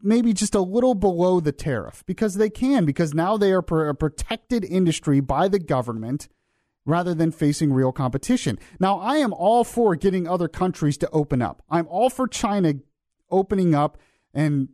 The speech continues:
taking more of our exports. So if this is a negotiation tactic, I hope it works.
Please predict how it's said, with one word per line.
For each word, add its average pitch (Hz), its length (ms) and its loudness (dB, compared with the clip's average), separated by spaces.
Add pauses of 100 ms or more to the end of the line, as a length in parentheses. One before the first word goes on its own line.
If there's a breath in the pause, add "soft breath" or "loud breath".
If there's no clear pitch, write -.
taking 202 340 0
more 165 220 2
of 156 80 -2
our 151 140 0
exports. - 760 -8 (480)
So 202 440 0 (200)
if 208 200 2
this 226 220 0
is 208 160 0
a 196 200 2 (640)
negotiation 196 760 0
tactic, 220 500 -2 (160)
I 214 120 0
hope 311 200 0
it 330 60 -2
works. 302 540 -2